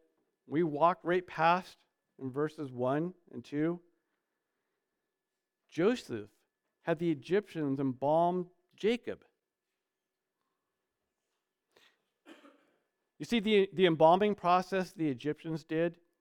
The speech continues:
was done ritualistically. And not just ritualistically, but religiously. The embalming practices that were perfected in Egypt were all done to the false god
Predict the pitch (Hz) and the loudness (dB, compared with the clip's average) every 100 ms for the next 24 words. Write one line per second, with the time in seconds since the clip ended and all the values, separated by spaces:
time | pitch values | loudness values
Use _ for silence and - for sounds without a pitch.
0 | _ _ _ _ 135 123 160 156 143 156 | _ _ _ _ -12 -4 0 2 0 -2
1 | - 131 143 156 123 - 104 - _ _ | -6 -6 -6 -6 -12 -14 -20 -20 _ _
2 | _ _ _ _ _ _ _ _ - 135 | _ _ _ _ _ _ _ _ -6 0
3 | 160 233 - 196 151 160 151 139 131 185 | 4 4 2 -2 -2 -6 -6 -6 -2 -2
4 | - 127 117 107 101 _ _ _ _ _ | -4 -10 -10 -18 -20 _ _ _ _ _
5 | - 139 127 127 180 175 143 - 107 95 | -8 -4 -2 4 4 4 -4 -8 -16 -18
6 | _ _ _ _ _ _ _ _ _ _ | _ _ _ _ _ _ _ _ _ _
7 | _ _ - 185 170 175 226 254 - 196 | _ _ 4 4 8 8 8 6 4 4
8 | 196 185 - 170 165 143 _ _ _ 165 | 4 -4 -4 -4 -4 -6 _ _ _ 6
9 | 175 175 175 160 - 190 196 190 170 151 | 6 6 0 -4 2 2 4 0 2 -2
10 | 151 151 170 143 113 _ _ 151 156 147 | -2 0 0 -2 -8 _ _ -2 2 6
11 | 175 196 170 175 185 170 135 - 151 160 | 6 4 4 4 2 -2 -6 -4 2 2
12 | 165 160 156 160 156 | 2 2 4 4 0